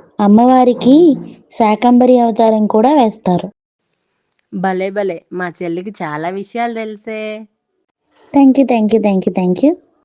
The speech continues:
Speaker 2: ఒకసారి భక్తులని రాక్షసులు హింసిస్తున్నారు. శివుని పక్కనున్న అమ్మవారు ఉన్నట్టుండి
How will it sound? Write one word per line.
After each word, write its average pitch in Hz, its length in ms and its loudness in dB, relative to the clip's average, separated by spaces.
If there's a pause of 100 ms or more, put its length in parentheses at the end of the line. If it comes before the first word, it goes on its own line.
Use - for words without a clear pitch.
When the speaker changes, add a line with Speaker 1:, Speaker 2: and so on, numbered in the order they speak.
(1000)
Speaker 2:
ఒకసారి 220 920 -4
భక్తులని 208 680 -8
రాక్షసులు 196 680 -8
హింసిస్తున్నారు. 160 960 -14 (760)
శివుని 226 360 -4
పక్కనున్న 202 600 -6
అమ్మవారు 170 640 -6 (160)
ఉన్నట్టుండి 175 680 -8